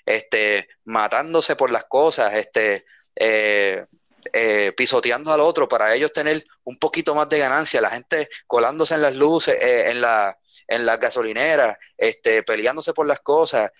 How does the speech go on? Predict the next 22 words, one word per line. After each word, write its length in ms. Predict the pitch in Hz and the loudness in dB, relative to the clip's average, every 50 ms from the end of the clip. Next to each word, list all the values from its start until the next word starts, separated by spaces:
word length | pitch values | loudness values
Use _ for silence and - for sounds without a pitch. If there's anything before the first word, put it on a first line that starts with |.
| _ _ - | _ _ -6
eh, 180 | - 110 113 113 | -2 0 0 0
en 100 | 117 117 | 0 -2
los 140 | 123 117 | -4 -2
refugios, 420 | 117 120 107 - 143 160 175 175 151 | -2 -2 -2 0 2 4 4 4 4
la 120 | 131 120 | 2 0
gente 240 | 120 131 131 - 160 | -2 -4 -4 -2 0
dejando 320 | 156 143 127 135 147 160 | 0 0 -2 -2 -2 -2
a 20 | 151 | -2
sus 220 | - 156 135 - | -2 -2 -4 -2
seres 240 | - 139 135 147 - | 0 0 0 -2 -2
queridos 420 | - 156 139 139 156 156 151 147 | -2 -2 0 0 2 2 2 2
desamparados, 760 | - 135 120 131 123 123 - 113 110 123 139 147 135 110 101 - _ _ _ _ _ _ | 0 -2 -4 -4 -4 -4 -2 0 2 2 2 2 0 0 -4 -8 _ _ _ _ _ _
este, 500 | - - 113 107 _ - 110 107 101 - _ _ _ _ _ _ _ _ _ _ _ _ _ - - | -4 -4 -4 -4 _ -2 -2 0 -2 -4 _ _ _ _ _ _ _ _ _ _ _ _ _ -8 -4
y, 120 | - 123 - - | -4 -4 -4 -2
y, 420 | 117 120 120 120 120 - - - 120 | -2 -2 -2 -2 -4 -6 -6 -4 -2
y 20 | |
la 120 | 120 113 | 0 0
realidad 400 | 113 120 113 110 107 107 104 107 | 0 0 -2 0 0 0 2 2
del 120 | 110 131 143 | 0 0 -2
caso 300 | - 156 143 - 165 175 | -2 -2 0 2 2 2
es 160 | 185 185 175 | 2 2 0
que, 380 | - - 131 113 107 101 - _ | -2 -2 0 0 0 0 -4 _